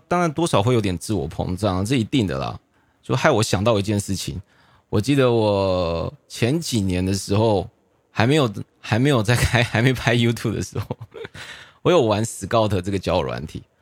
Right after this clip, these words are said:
哎，我遇到一个女生，哎，聊没几句，那时候我下班在家吧，然后她就马上说要加我 Line，后来就打语音，那就女生就很喜欢讲说，嗯，打机很累啊，聊天之类的。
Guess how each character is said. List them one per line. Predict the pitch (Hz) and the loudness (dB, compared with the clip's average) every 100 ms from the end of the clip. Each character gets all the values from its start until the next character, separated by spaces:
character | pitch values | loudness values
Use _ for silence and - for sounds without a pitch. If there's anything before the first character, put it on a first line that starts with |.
| _ _ _ - | _ _ _ -4
哎， | 107 110 104 101 95 | 0 2 2 0 -2
我 | - 107 | -2 0
遇 | 151 | 2
到 | 156 | 4
一 | |
个 | 127 | 2
女 | 104 92 | 0 -2
生， | - 87 92 - _ _ - | -2 -2 -4 -8 _ _ -2
哎， | 135 139 | 2 2
聊 | 113 113 | 2 2
没 | 139 160 | 2 0
几 | - 101 | -2 -6
句， | - 120 104 90 | -2 0 0 0
那 | 123 | 0
时 | 139 | 2
候 | 110 | 2
我 | |
下 | - 127 110 | 2 0 2
班 | 104 107 | 0 0
在 | 107 | -2
家 | - 92 85 | -2 -4 -2
吧， | 78 58 - _ | -4 -8 -14 _
然 | 98 | -2
后 | |
她 | 107 | 0
就 | 127 | 2
马 | 120 98 | 0 0
上 | 110 | 0
说 | 104 | 2
要 | 104 | 2
加 | 101 90 | 0 0
我 | 64 | -2
Line， | 85 - - _ - | -2 -4 -6 _ -4
后 | 90 | -2
来 | |
就 | 98 | -2
打 | 98 95 95 | -2 -2 0
语 | 87 | -2
音， | 87 | -2
那 | 95 | -2
就 | 101 | -2
女 | 101 98 | -2 -2
生 | 95 127 | -2 2
就 | 143 | 2
很 | 120 | 2
喜 | 110 | 2
欢 | 113 | 0
讲 | 101 | -2
说， | 123 | 0
嗯， | 151 156 | 0 0
打 | 151 120 | 2 0
机 | 151 | 2
很 | 131 104 | 2 4
累 | 123 120 | 2 2
啊， | 107 | 2
聊 | 104 92 | 0 -2
天 | - 101 95 | -2 -2 -2
之 | 90 | -2
类 | 92 80 | -2 -2
的。 | 76 | -4